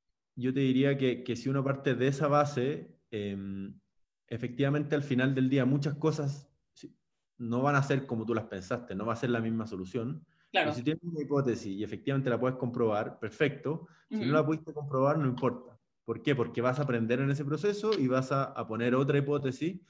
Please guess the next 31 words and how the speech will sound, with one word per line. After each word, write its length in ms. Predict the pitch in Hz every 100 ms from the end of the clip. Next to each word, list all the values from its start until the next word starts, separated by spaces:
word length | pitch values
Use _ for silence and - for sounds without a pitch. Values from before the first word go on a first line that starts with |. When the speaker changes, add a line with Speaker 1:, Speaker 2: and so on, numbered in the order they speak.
| _ -
Speaker 1:
o 80 |
Speaker 2:
Ujú. 80 | 104
Speaker 1:
vas 120 | 120
a, 200 | 123 120 -
o 140 | 110
vas 160 | 117 123
a 80 |
poder, 340 | 110 117 123 120 - _ _ -
eh, 320 | 101 95 -
encontrar 500 | 98 101 101 110 110
otra 220 | 110 110
necesidad. 440 | 104 104 - 92 95
Pero 160 | 95
si, 160 | 92 110 - _ _
si 160 | _ 110
basas 460 | 135 156 156 - -
esa 220 | 123 135
hipótesis 480 | 123 123 117 104 95
en 60 | 95
función 260 | 92 117
de 100 | 120
una 220 | 117 123
necesidad 680 | 120 113 - - 98 123 117
de 60 | - _ _ _ _ _ -
Speaker 2:
Sí. 40 |
Speaker 1:
resolver 380 | 139 98 110 120
algún 260 | 117 131
dolor, 560 | 120 113 135 185 - - -
efectivamente 760 | - - 104 - 117 120 120 120
es 60 | 113
importante. 580 | - 104 - 101 _